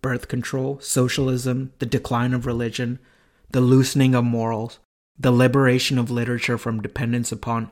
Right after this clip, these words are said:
aristocratic patronage, the replacement of romanticism by realism in fiction, and the economic interpretation of history. The outstanding personalities in these movements were effects, not causes.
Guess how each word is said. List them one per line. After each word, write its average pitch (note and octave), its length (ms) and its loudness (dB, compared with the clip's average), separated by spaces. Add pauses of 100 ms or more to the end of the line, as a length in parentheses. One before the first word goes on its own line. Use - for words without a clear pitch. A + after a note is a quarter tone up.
aristocratic A#2+ 880 -6 (120)
patronage, A#2+ 680 -4 (600)
the C3+ 100 6
replacement C3 680 4
of B2 140 -4
romanticism A#2 800 -4
by A2 140 -4
realism A#2+ 720 -2
in A2 100 -4
fiction, B2 520 -6 (540)
and C3+ 160 4
the C3 200 2
economic C3+ 720 0
interpretation A2+ 920 -6
of G2+ 140 -14
history. - 560 -10 (640)
The C#3+ 220 4
outstanding F#3 720 4
personalities B2 920 0
in A#2+ 160 -4
these A#2+ 220 -4
movements A#2+ 560 -2
were A2 240 -8
effects, - 640 -6 (280)
not G#2+ 520 -6
causes. - 600 -4